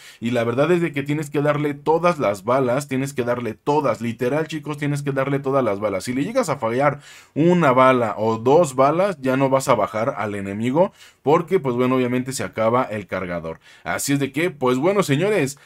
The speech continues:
hasta aquí el videito del día de hoy. Espero que les haya gustado, espero que les haya servido. Y pues bueno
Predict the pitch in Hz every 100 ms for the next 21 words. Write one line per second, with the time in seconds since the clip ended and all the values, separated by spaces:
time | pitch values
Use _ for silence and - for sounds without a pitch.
0 | - 98 117 - 117 - 175 190 139 139
1 | 147 160 117 117 160 160 127 151 180 117
2 | - 156 160 123 110 135 147 147 104 -
3 | 127 151 160 107 - 165 175 156 98 117
4 | 147 143 110 104 151 190 202 - - -
5 | 202 180 156 175 185 127